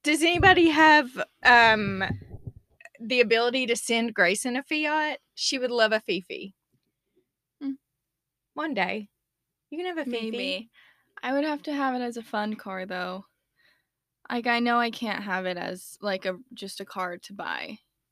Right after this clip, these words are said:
Speaker 1: 'Cause you have to buy one that's ready for, like, the snow roads?
Speaker 2: Yeah.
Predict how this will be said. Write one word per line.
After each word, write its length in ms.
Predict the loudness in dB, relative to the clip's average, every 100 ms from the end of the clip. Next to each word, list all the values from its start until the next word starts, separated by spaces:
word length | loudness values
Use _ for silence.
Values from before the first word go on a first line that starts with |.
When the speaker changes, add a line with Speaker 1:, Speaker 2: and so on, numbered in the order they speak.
| _ _ _ _ _
Speaker 1:
'Cause 240 | -8 -6 -6
you 120 | -6
have 180 | -6 -6
to 140 | -6
buy 300 | -6 0 0
one 280 | 0 -4 -4
that's 460 | -4 -4 -6 -14 -14 _ _
ready 420 | -12 -4 -2 -2
for, 280 | -6 -6 -6 -4
like, 240 | -6 -8
the 100 | -10
snow 340 | -10 -6 -4 -4
roads? 300 | -2 -2 0
Speaker 2:
Yeah. 420 | 0 0 -4